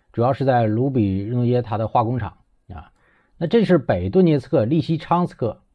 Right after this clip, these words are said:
啊，它的一个，呃，城市的地图啊，简单给大家看一下地图啊。为什么用这张地图呢？因为它可以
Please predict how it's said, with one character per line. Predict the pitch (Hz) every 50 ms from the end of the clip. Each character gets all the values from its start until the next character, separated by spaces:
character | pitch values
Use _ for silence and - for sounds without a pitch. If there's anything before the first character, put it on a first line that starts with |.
| _ _ _ _
啊， | 95 87 69 -
它 | - - - 127 135
的 | 139 123
一 | 110 110 117
个， | 113 - 117 104 98 92 85 82 87 _ _ _ _ _ _ _ _ _ _ _ _ _ _ _ _ _ _ _ _ _ _ -
呃， | - - 117 _ _ _ _ _ _ _ _ _ _ _ _ _ _ _ _ _ _ _ _ _ _ _ _ _ _ _
城 | - - 98 101 123 143
市 | - - - 160 147 123
的 | 98 98 92 87 80 - - - _ _ _ _
地 | 185 151
图 | 113 - - - 113 113 _ _ _ _ _
啊， | - - 104
简 | - - 98 117
单 | 147
给 | 127 113
大 | 120
家 | 135 131
看 | - - 170 160 -
一 | 95
下 | 104 104
地 | 117 131 107
图 | - - 90
啊。 | 80 - - _ _ _ _ _ _ _
为 | - 196
什 | - 165
么 | 196
用 | 202 202
这 | 190 - 240
张 | 175 151 127 120
地 | 131 117
图 | - - 95 95
呢？ | 95 95 92 95
因 | 113 143
为 | 165
它 | - 180 165
可 | - 180
以 | 151 113